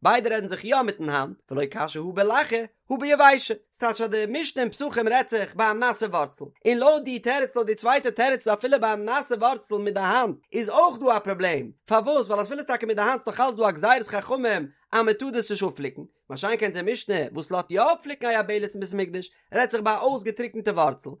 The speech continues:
אין א אויסגעטרוקנטע ווארצל ביי עצם איז נישט קיין דער רייסה אפצופליקן, עס איז נאר דער רבנן. אין דער פאר האט מען עס מאטיק, ווען עס דין אין בית המקדש. פרעגט יעצט די גמרא, אין למאן דאמר הוא ביד, הוא בכלי. וואס טאטש, לא דער ערשטער תירוץ. אז דער משנה רעדט זיך ביד,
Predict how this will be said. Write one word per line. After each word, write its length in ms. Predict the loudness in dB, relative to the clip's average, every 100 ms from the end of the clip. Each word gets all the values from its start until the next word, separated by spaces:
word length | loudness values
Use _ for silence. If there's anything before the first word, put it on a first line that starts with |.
| -2
אין 140 | 0 2
א 100 | 2
אויסגעטרוקנטע 680 | 0 -2 -8 -8 -6 -2
ווארצל 380 | 0 0 0 -4
ביי 240 | -2 -2 -2
עצם 360 | -2 0 0 -2
איז 120 | -4
נישט 160 | -4
קיין 140 | -4 -2
דער 180 | 0 2
רייסה 320 | 2 0 -2
אפצופליקן, 420 | -2 -6 -6 -6
עס 60 | -2
איז 80 |
נאר 120 | 0 2
דער 140 | 0
רבנן. 400 | -2 -4 -6 -10 -16 _ -2
אין 120 | 2
דער 80 | 2
פאר 160 | 4
האט 240 | 4 4 4
מען 100 | 2
עס 120 | 4
מאטיק, 340 | 4 4 2
ווען 140 | 0 0
עס 100 | -2
דין 140 | -2
אין 80 | -2
בית 160 | -2
המקדש. 380 | -4 -6 -8 -18 -6
פרעגט 260 | -4 0
יעצט 100 | 0
די 60 | 0
גמרא, 280 | -2 0 0 0 -4 -10 -16 -6
אין 100 | -4
למאן 400 | 0 2 2 2
דאמר 440 | 2 2 2 2
הוא 220 | 2 -2
ביד, 500 | 0 2 2 2 0
הוא 140 | -4 -4
בכלי. 420 | -4 -4 -8 -8 _ -8
וואס 140 | -4
טאטש, 320 | 0 0 -2 -8
לא 280 | 0 0 4
דער 100 | 4
ערשטער 320 | 4 0 -2 0
תירוץ. 320 | 2 0 -2 _
אז 200 | 2 2
דער 120 | 0 -8
משנה 340 | -8 -6 -4
רעדט 220 | -2 -2
זיך 140 | -4 -8
ביד, 460 | -4 2 2 2